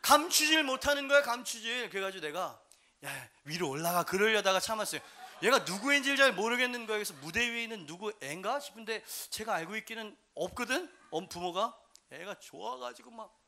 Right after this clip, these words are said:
솔직-, 어, 그거 봐요. <laughs> 이제 지금도, 어, 할머니 무릎에 앉아가지고 여기가 예배당인지 어딘지도 모르고 그냥 이렇게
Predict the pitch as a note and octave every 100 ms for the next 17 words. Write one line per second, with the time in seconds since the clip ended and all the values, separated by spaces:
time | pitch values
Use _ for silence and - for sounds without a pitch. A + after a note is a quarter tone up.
0 | _ _ _ _ - - - G3+ - C3+
1 | B2 C#3+ F3+ F#3 C3 D3 A#2 A#2+ - -
2 | - - - A#2+ - - - - - -
3 | - - - - _ _ _ _ _ _
4 | _ - _ _ _ _ _ _ _ _
5 | _ _ _ _ _ - - - _ D3
6 | C#3+ D3 C#3+ C3+ C#3+ C3 _ _ _ _
7 | _ A#2+ B2 C3 E3 E3 D3+ C#3+ C3+ B2
8 | C#3+ D#3+ C3 C#3 C3+ B2 A#2+ C#3 A#2+ B2+
9 | A2+ G#2+ C3 C3+ C3+ D3+ D#3+ F3+ F#3 D#3+
10 | F#3 G3 G3 F3+ G#3+ A3+ G#3+ A3 A3 C4